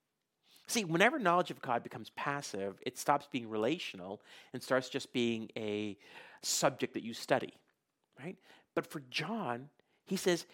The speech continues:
to know Jesus is every day. It's every day. So tonight I have a Zoom call with one of my mentors, one of, again, uh, in, in, in my opinion, one of the greatest Christians I've ever met, Doctor Ron Kidd. So he's going to have a Zoom call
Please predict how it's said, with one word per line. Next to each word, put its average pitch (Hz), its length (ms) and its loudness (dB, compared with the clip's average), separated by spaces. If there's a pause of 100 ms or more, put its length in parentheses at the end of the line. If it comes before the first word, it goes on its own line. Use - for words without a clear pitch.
(220)
to 175 100 -6
know 190 360 0
Jesus 165 720 -8
is 156 180 -6 (180)
every 131 720 -8
day. - 260 -4 (540)
It's - 100 0
every 196 180 4
day. 220 240 6 (440)
So 151 400 8 (880)
tonight 143 380 10
I 120 100 10
have 127 140 6
a 117 80 0
Zoom 127 300 2
call 104 400 4 (240)
with 135 160 2
one 135 80 4
of 127 40 4
my 120 120 6
mentors, 113 520 0
one 117 120 0
of, 110 100 2
again, 107 440 4 (420)
uh, 95 400 0 (420)
in, 147 140 4
in, 143 420 2
in 117 100 -2
my 104 200 4
opinion, 110 400 -4
one 107 100 -4
of 110 40 -2
the 113 40 -6
greatest 120 300 2
Christians - 360 -10
I've 107 160 -4
ever 113 200 0
met, 101 260 0 (220)
Doctor 110 240 -2
Ron 104 240 -2
Kidd. - 320 -6 (640)
So - 120 -8
he's 147 220 4
going 131 160 0
to 127 60 -6
have 123 100 -4
a 120 60 -6
Zoom 120 240 -6
call 101 320 2